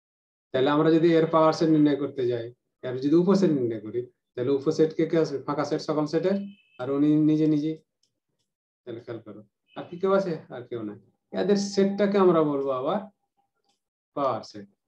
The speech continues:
তাহলে এটা হলো কি? বি সেটের power set। Clear? তাহলে আমরা এখন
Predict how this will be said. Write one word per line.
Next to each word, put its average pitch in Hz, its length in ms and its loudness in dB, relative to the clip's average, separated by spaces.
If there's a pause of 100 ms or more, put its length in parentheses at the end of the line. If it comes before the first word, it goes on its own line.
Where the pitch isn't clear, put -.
(200)
তাহলে 123 220 -2 (100)
এটা - 180 -4
হলো 147 240 -2
কি? 202 80 4 (600)
বি 131 120 -6
সেটের 185 400 -2 (400)
power - 300 -8
set। - 200 -20 (2250)
Clear? 185 240 4 (680)
তাহলে 120 160 -4
আমরা 127 220 -2 (100)
এখন 160 200 -4